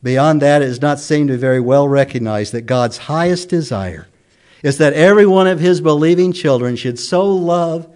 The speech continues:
and so adore him. We are continually in his presence, in spirit and in truth.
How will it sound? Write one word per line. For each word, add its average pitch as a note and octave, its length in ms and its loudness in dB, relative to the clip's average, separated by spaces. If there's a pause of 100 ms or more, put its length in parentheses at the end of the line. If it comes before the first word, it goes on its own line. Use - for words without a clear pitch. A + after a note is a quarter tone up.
(220)
and A#2+ 160 -12
so D#3+ 600 -6 (200)
adore A2 440 -10
him. E2+ 200 -20 (800)
We B2 160 -2
are A#2 80 0
continually A#2+ 1000 -6 (280)
in D#3 140 -10
his C3 220 -10
presence, - 720 -20 (320)
in A2 200 -12
spirit C3 680 -10 (800)
and A2+ 160 -12
in A#2 160 -8
truth. - 500 -16